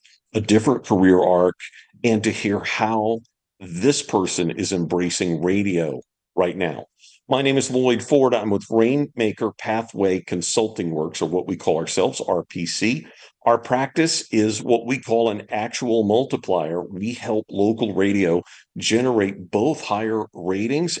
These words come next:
and higher revenue, and it's just this simple. When we go to work for a client and they follow our collaborative process, 'cause we work for them, and our strategy,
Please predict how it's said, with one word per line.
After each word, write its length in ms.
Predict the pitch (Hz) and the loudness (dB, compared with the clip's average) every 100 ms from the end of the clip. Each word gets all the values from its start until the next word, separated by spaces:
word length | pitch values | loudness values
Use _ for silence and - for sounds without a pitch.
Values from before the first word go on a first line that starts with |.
| - | -10
and 240 | 104 117 | -10 -8
higher 360 | 117 107 95 95 | -6 -4 -2 -2
revenue, 560 | 87 95 107 92 82 82 | 0 0 0 0 0 -2
and 140 | 98 95 | -4 -4
it's 220 | 92 - | -4 -8
just 380 | - 113 120 - | -4 -2 -2 -4
this 160 | 95 | -6
simple. 420 | - 98 90 67 - - - _ | -2 -2 -2 -6 -8 -20 -20 _
When 200 | 92 92 | 0 2
we 120 | 110 | 0
go 180 | 113 123 | 0 0
to 60 | 120 | 0
work 280 | 110 107 107 | 0 0 -2
for 320 | - 107 107 - | -4 -4 -2 -6
a 140 | 104 - | -8 -10
client 580 | - 110 107 95 98 - _ - - | -6 -2 -2 -4 -8 -14 _ -20 -10
and 200 | - 85 | -4 -2
they 120 | 90 98 | 0 0
follow 420 | 98 104 98 85 | 0 2 2 0
our 140 | 85 - | -2 -2
collaborative 640 | 87 85 95 101 107 98 - | -2 0 0 2 2 0 0
process, 420 | 87 95 - 82 | -2 0 -2 -4
'cause 220 | - 85 | -8 -6
we 100 | 90 | -4
work 220 | 87 82 - | -2 -4 -6
for 120 | - | -2
them, 320 | 113 87 113 - | 0 -2 -6 -8
and 200 | 98 104 | -4 -2
our 140 | 117 147 | -2 -2
strategy, 800 | - - 85 78 82 90 90 | -4 -4 -2 -2 -4 -6 -8